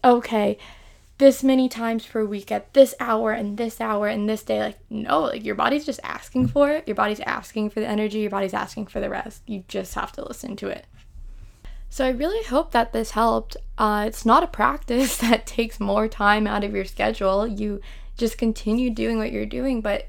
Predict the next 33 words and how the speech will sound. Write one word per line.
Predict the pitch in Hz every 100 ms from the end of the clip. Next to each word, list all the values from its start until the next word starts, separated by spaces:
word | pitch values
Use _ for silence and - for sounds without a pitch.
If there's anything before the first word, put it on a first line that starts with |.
| -
assess | 214 - - 226 - - - -
your | - 202
energy | 208 208 233
levels, | - - -
assess | - - 208 208 - - - -
what | 214 202
you're | 196
doing. | 202 220 202 196
And | 196 220 -
it's, | 214 - - - - - - -
as | 208 190
I | 139
said, | 180 196 196 - -
things | - 196 185
beyond | 202 185 185 180
fitness. | 196 208 196 - - - - -
Take | - 226
an | 254
inventory | 214 233 226 208 202
of | 196
all | 208 196
the | 226
activities | 202 - 185 196 190 196
you | 185
do. | 190 - - - - -
Think | - 226
about | 277 208 214
how | 202
you | 202 214
can | 196 190
rearrange | 190 196 202 208
that | 208
schedule. | - - 214 - -